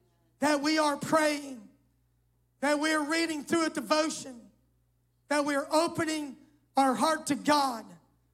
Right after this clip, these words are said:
to see what he is saying to us.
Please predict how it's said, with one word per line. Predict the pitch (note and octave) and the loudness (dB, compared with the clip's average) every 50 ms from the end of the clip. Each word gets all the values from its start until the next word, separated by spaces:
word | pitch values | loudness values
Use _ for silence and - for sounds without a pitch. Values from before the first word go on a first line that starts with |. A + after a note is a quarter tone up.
| _ _ _ _ _ _ | _ _ _ _ _ _
to | - A#3+ | -12 -10
see | - - - E4+ E4 D#4+ | -8 -4 -2 -2 -2 0
what | D4+ D#4 D4 | -2 -2 -4
he | D4+ D#4 | -4 -4
is | C#4+ - | -6 -6
saying | - - - E4 D#4+ D#4+ D#4+ D4+ | -6 -2 0 0 0 0 -2 -6
to | - C#4+ E4+ D#4 | -8 -6 -4 -2
us. | D4 C#4+ C4 A#3+ A3 - - - - | -2 -2 -2 -4 -6 -12 -16 -18 -20